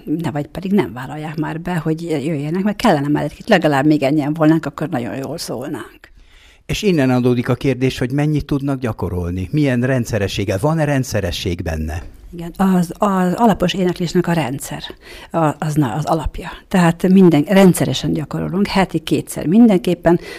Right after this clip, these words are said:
Speaker 1: Na most majd az ünnepek után egy kicsit megállunk, ugyanis ugye, ugye, tanárok ugye, el-, egy kicsit megpihennek, egy kicsit a saját gyermekeikkel, unokáikkal, családtagjaikkal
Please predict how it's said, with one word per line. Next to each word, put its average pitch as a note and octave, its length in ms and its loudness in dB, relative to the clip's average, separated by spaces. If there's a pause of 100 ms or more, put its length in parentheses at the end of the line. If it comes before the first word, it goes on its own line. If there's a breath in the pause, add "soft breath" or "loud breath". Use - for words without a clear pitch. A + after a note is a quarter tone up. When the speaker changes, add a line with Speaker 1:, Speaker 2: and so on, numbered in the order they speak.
(100)
Speaker 1:
Na G3 100 8
most F#3 280 4
majd E3+ 220 2
az D#3 160 2
ünnepek D#3+ 420 2
után D#3 300 -6
egy D3+ 80 -6
kicsit - 240 -6
megállunk, F3 600 2
ugyanis D3 340 0
ugye, E3 320 -12
ugye, E3 160 -14
tanárok D3+ 520 -2
ugye, C#3 140 -12 (200)
el-, D#3+ 280 -6
egy F#3+ 160 -2
kicsit - 360 -10
megpihennek, D#3+ 880 0
egy D#3+ 100 -6
kicsit - 300 -6
a - 40 -4
saját E3+ 560 -2
gyermekeikkel, D#3+ 920 0
unokáikkal, D3+ 840 0 (360 loud breath)
családtagjaikkal D3 1000 -2